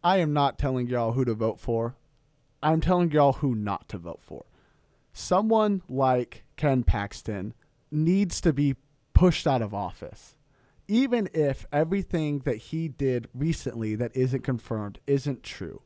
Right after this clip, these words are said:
the fact that these scandals keep popping up after the confirmed scandal that we know for real happened is proof that maybe, even if he is innocent of these,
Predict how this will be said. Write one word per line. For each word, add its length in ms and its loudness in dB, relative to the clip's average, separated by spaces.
the 100 -2
fact 360 0
that 140 0
these 200 -2
scandals 500 -2
keep 280 -4
popping 400 -4
up 280 -4
after 600 0
the 80 2
confirmed 540 -2
scandal 400 0
that 160 0
we 120 0
know 220 2
for 160 -10
real 220 -4
happened 520 -8
is 180 4
proof 340 0
that 180 0
maybe, 600 -2
even 320 2
if 180 2
he 180 2
is 180 4
innocent 600 -2
of 120 -4
these, 280 -4